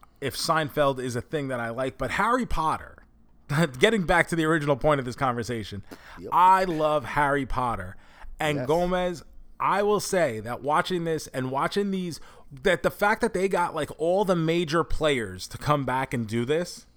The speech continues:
Speaker 2: They did.
Speaker 1: and have these conversations and discuss, like, things about being on the set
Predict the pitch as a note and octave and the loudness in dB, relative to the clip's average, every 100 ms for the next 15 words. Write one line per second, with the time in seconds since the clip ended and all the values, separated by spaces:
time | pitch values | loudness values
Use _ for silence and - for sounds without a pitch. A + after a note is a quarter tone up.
0 | - G#2 F#2 D#3+ - - B2+ A#2+ C#3 C#3 | -18 -16 -8 -8 -8 -4 -2 0 0 2
1 | D3 D3 E3 D#3 C#3+ - D3 C#3 D#3+ D3 | 6 8 8 2 2 0 -2 -2 -2 -4
2 | D3 C#3 - C3 B2 A#2+ B2 - E3 D3 | -6 -10 -12 -6 -6 -4 -6 -4 -2 -2
3 | - C#3+ C3+ - - D3+ D3+ D3 C3 C3+ | -2 -4 -4 -6 -2 0 0 -2 -2 0
4 | B2+ D3+ D3 C#3 C#3 B2 - C#3+ C#3 | 0 0 -2 -4 -4 -6 -2 0 0